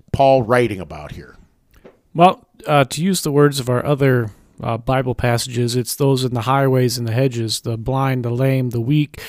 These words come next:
Speaker 2: um, the people, uh, who are all over the world. We really are one people, and Christ calls all of us. Uh, he calls, gathers, enlightens, and sanctifies us in the Christian faith. Uh, "Therefore, when you have gone,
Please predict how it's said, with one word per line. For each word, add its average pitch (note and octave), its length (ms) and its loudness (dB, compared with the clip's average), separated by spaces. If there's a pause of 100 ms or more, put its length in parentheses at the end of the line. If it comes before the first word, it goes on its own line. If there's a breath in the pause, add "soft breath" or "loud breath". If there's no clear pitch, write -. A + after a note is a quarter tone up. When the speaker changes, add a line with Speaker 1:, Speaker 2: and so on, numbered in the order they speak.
(360 loud breath)
Speaker 2:
um, A#2 400 -2
the A#2+ 100 -4
people, B2+ 600 0 (320 loud breath)
uh, A2+ 400 -2
who C3 520 4 (760 soft breath)
are C3 220 0
all D3 280 6
over C3 200 2
the B2 100 2
world. B2+ 460 4
We B2 100 -2
really C#3+ 280 4
are B2 280 2
one C3+ 440 0
people, A#2 600 -2 (200)
and B2+ 580 -2
Christ - 480 2
calls C3 380 0
all C#3+ 320 2
of A#2 120 -2
us. A2 300 -4 (380 loud breath)
Uh, A2+ 240 -2
he A#2+ 160 -2
calls, C3 380 0
gathers, C3 420 0
enlightens, B2 400 -2
and A2 100 -10
sanctifies B2 640 -2
us A#2+ 180 -4
in A2+ 60 -10
the A#2 80 -4
Christian - 460 -4
faith. A#2 420 -4 (340 loud breath)
Uh, A#2 380 -4
"Therefore, C#3 580 4
when C3+ 220 0
you C#3 80 4
have B2 160 2
gone, C3+ 480 2